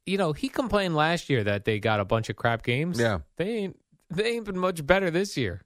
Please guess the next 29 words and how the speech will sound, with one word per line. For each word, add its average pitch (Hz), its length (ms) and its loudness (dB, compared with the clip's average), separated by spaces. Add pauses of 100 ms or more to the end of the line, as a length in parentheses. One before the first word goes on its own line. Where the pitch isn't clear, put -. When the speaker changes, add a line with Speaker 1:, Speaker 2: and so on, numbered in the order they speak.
Speaker 2:
Well, 131 120 4
you 127 160 4
got, 120 240 6
who 135 60 8
you 139 40 4 (100)
Speaker 1:
Right? 143 60 2
Speaker 2:
got? 139 60 -12
Chiefs - 320 -2
who 160 120 4
tonight? 156 260 2
Speaker 1:
Chiefs, - 340 0
Speaker 2:
Chiefs - 80 -2
and 131 160 2
the 123 80 6
Broncos. 117 480 6
Speaker 1:
Broncos. 104 240 2
Speaker 2:
Horrible. 78 500 2
Speaker 1:
Horrible 110 520 0
game. 78 180 -10
Speaker 2:
Horrible. 95 580 2 (120)
Yeah. 80 240 0 (440)
Uh, 156 120 6
it's 120 100 2
a 110 40 -12
division 135 440 6
game. 101 420 0
Speaker 1:
I - 720 -2
Speaker 2:
But 107 120 6
Speaker 1:
suppose. 101 600 -4